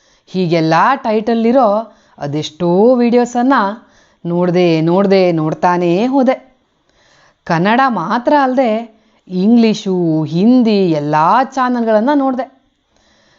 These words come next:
ನಾನು ಡೈಲಿ ವಾಕ್ ಮಾಡ್ತೀನಲ್ವಾ, ಆ ಟೈಮ್ಗಿಂತ ವಿ-, ನೋಡಿರೋ ವಿಡಿಯೋಗಳೇ ಹೆಚ್ಚಾಯ್ತೇನೋ,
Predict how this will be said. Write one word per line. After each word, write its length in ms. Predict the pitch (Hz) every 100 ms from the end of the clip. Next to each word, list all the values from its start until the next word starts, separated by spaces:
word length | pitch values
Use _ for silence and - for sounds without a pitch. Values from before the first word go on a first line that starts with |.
| _ _ _ _
ನಾನು 580 | 202 208 302 233 233 254 _ _ - 151
ಡೈಲಿ 320 | 170 240 285
ವಾಕ್ 440 | 196 160 185 240
ಮಾಡ್ತೀನಲ್ವಾ, 840 | 294 262 254 226 214 208 233 - - - - _ -
ಆ 320 | 151 185 277
ಟೈಮ್ಗಿಂತ 640 | 330 320 311 311 277 285 349 277 226 262 - _ _ _
ವಿ-, 280 | 175 175 185
ನೋಡಿರೋ 520 | 170 185 220 262 254
ವಿಡಿಯೋಗಳೇ 720 | 220 185 190 214 214 208 226 277
ಹೆಚ್ಚಾಯ್ತೇನೋ, 840 | 233 220 240 226 226 208 180